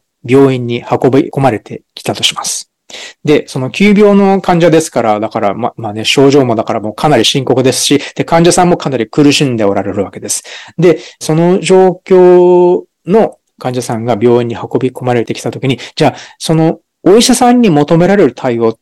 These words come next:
ていうのは、その患者への同情とかじゃないんですよね。だから、「ああ、こんなに苦しんでかわいそうに」とかってそういうんじゃないんですよね。対応する医者に求められているのは、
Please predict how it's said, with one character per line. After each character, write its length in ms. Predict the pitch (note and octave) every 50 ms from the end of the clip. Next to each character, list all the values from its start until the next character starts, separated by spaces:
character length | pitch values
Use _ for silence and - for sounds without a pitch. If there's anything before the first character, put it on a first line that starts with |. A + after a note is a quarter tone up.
| _ _ -
て 100 | - C3
い 60 | A#2+
う 40 | A2
の 120 | G#2+ G#2+
は、 180 | G#2+ G2+ G2+ _ _ _ _ - - - - -
そ 140 | - - D3+
の 140 | E3+ G#3+ G#3+
患 420 | A3 _ - - G#3+ G#3 G#3+ A3+
者 100 | A3 A3+
へ 40 | A3
の 160 | F#3 C3 - - -
同 460 | B2 B2 A#2 A#2 D3 F#3+ A3+ A#3 A#3+
情 320 | G#3 A#3+ A#3 A#3 A3+ A3+
と 120 | A3+ - G3+
か 100 | - B2+
じ 60 | A#2
ゃ 40 | F#2+
な 100 | A#2+ C3+
い 60 | A2+
ん 20 |
で 80 | F#2+ F#2+
す 100 | - -
よ 40 | A2+
ね。 120 | C#3 C3
だ 100 | B2+ B2
か 100 | - A#2+
ら、 140 | A#2+ A#2 - -
「あ 160 | D3+ D#3+ D#3+ C#3+
あ、 180 | B2 - - _
こ 160 | - - D#3+ D3+
ん 40 |
な 80 | D3 D#3
に 120 | D#3 D#3+
苦 160 | D#3+ - D#3+ D#3+
し 120 | - G3+
ん 80 | F#3+ F3
で 100 | D3 -
か 120 | - B2+
わ 100 | C3 C#3
い 40 | D3+
そ 140 | - - G3
う 60 | F3
に」 140 | D#3 C3 -
と 100 | - -
か 60 | -
っ 20 | G#2+
て 80 | B2+ B2+
そ 140 | - A#3
う 40 | C4
い 60 | C#4+
う 20 | C#4
ん 40 | F#3+
じ 60 | B2+
ゃ 40 | A2
な 100 | C3 C3
い 40 |
ん 40 | A#2
で 80 | F#2 -
す 80 | -
よ 60 | G#2+ A2
ね。 100 | C3 B2 - - - - -
対 240 | - - G3+ G#3 A3
応 120 | A3 G#3
す 120 | - -
る 80 | G#3 G#3
医 80 | F3 F3
者 120 | - G3
に 80 | F#3+ F3+
求 220 | E3+ D#3+ - F#3
め 100 | F3+ F#3
ら 80 | F#3+ F#3
れ 100 | F3+ F3+
て 140 | - D3
い 40 | C#3
る 60 | C3+
の 100 | C3 B2+
は、 120 | C#3 C3